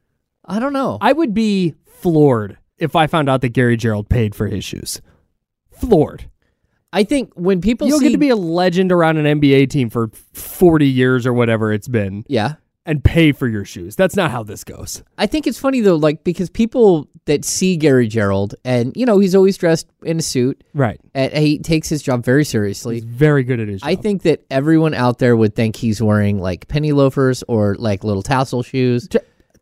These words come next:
Speaker 2: yes.
Speaker 1: That's what everyone would think.
Speaker 2: It's the vibe.
Speaker 1: No, no.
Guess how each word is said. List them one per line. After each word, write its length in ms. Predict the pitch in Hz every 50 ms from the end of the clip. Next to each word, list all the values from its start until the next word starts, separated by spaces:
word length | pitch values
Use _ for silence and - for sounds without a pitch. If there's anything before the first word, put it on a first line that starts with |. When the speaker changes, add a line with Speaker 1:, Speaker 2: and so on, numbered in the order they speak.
| _ _ _ _ _ _ -
Speaker 2:
yes. 460 | 175 131 - 175 147 110 - - -
Speaker 1:
That's 260 | - 147 143 147 - -
what 140 | 175 - -
everyone 400 | 135 135 143 151 147 139 139 139
would 140 | 131 120 -
think. 160 | 127 107 127
Speaker 2:
It's 80 | 123 -
the 100 | 147 131
vibe. 420 | 131 151 135 117 98 95 - - - _ _ _ _ -
Speaker 1:
No, 500 | 127 127 123 110 95 78 - - _ - _ _ _ _ -
no. 400 | 127 113 95 76 60 - -